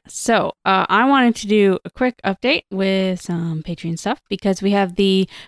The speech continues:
first of, not in real time, by the time I put this up, we have the first of our series of bonus interview episodes that we are doing with other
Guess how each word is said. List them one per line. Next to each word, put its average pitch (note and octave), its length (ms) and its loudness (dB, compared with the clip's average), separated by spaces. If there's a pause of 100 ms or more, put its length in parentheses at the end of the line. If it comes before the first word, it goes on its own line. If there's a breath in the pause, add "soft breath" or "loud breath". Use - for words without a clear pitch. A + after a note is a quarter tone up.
(100)
first - 720 -2 (140)
of, A3+ 720 2 (420 loud breath)
not G3+ 260 2
in F#3+ 160 0
real F3 220 0
time, D3 320 -4
by D#3+ 160 -6
the F#3 100 -12
time F3 200 -2
I D#3+ 80 -2
put - 220 -8
this - 200 -10
up, - 300 -6 (320 loud breath)
we F#3 80 0
have F3 80 -4
the F3 80 -8
first - 400 -2
of E3+ 120 -8 (120)
our F3+ 540 0 (140)
series A3 480 0
of F#3 420 0 (520)
bonus C4+ 400 4
interview C4 400 2
episodes A#3+ 400 0
that A#3 120 2
we B3+ 140 2
are A3+ 200 2
doing A#3 520 4 (320 loud breath)
with G#3 220 0 (140)
other G#3 480 2